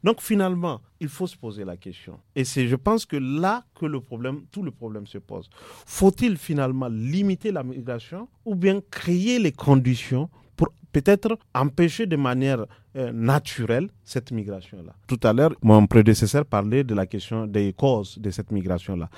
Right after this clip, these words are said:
Mais il faut identifier toutes les causes, euh, et encore donner des réponses à ces causes-là pour permettre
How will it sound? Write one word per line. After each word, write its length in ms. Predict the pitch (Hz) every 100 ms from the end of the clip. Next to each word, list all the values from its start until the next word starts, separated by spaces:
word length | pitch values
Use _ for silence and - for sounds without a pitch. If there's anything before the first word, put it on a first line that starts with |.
| - -
Mais 100 | - 196
il 80 |
faut 200 | 160 339 - -
identifier 580 | 139 127 117 127 -
toutes 240 | - 113 -
les 100 | 117
causes, 380 | - 170 202 - -
euh, 80 | 143
et 200 | 131 147 - -
encore 360 | 156 151 - 233
donner 360 | 151 135 160
des 140 | 180 120
réponses 400 | 127 - 196 -
à 80 | 101
ces 140 | 117
causes-là 420 | - 131 113 120
pour 180 | 131 165
permettre 560 | - 170 175 196 196